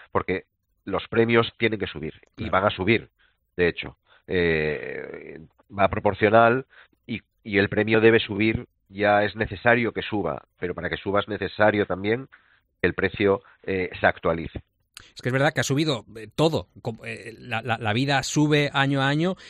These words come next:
Speaker 2: y el sorteo de la lotería de, de Navidad sigue exactamente igual que cuando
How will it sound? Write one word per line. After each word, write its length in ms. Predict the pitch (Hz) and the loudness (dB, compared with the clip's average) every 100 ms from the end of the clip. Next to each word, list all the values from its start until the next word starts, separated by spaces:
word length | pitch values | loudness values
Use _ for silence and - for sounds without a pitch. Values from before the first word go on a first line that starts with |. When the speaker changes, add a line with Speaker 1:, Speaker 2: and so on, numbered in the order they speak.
| - _ - | -20 _ -10
Speaker 2:
y 140 | 110 | -8
el 80 | 98 | -4
sorteo 380 | 117 101 110 117 | -6 -4 2 4
de 80 | 120 | 4
la 100 | 127 | 4
lotería 440 | 120 123 123 120 | 2 2 2 2
de, 400 | 123 120 120 120 | 2 2 2 -2
de 180 | 120 117 | -4 -2
Navidad 320 | 117 117 135 | 0 0 -2
sigue 300 | - 127 135 | -2 0 0
exactamente 640 | 127 120 - 135 131 127 | 0 -2 -2 -4 -2 -2
igual 260 | 123 131 139 | 0 0 -2
que 100 | 147 | -4
cuando 400 | 123 113 107 | -2 -2 -2